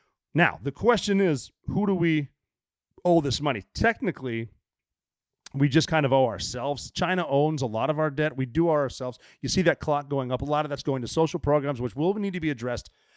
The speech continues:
hopefully in my lifetime, 'cause I like to be a part of the solution, not the problem, 'cause I have a tendency to bitch, not offering the solution. But, you know, I did pay into it like everyone else. Eventually, someone's gonna have to,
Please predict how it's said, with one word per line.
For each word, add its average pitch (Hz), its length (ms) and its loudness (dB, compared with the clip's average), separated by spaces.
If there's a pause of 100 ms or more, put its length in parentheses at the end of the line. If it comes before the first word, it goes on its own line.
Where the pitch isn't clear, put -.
(680)
hopefully 226 420 6
in 185 80 2
my 170 200 0
lifetime, 151 480 -4
'cause 139 180 -4
I 131 60 -2
like 139 240 -4
to 139 80 -6
be 127 260 -4 (100)
a - 60 -14
part 147 240 4
of 139 60 0
the - 80 -4
solution, 151 420 2
not 135 140 -6
the 113 80 -6
problem, 143 320 0
'cause 123 180 -4
I 107 80 -2
have 147 220 2
a 170 40 -8
tendency 170 380 2
to 131 80 0
bitch, 165 320 4 (100)
not 143 280 0
offering 131 240 -2
the 110 60 -6
solution. 147 480 -4
But, 127 200 0
you 147 60 -6
know, 123 80 -2
I 123 100 -4
did 139 220 -4
pay 151 140 0
into 143 200 -6
it 131 40 -8
like 127 180 -4
everyone 120 340 -4
else. 120 140 -2
Eventually, 151 680 0
someone's 143 420 -4
gonna 131 200 -2
have 127 220 -2
to, 117 200 -2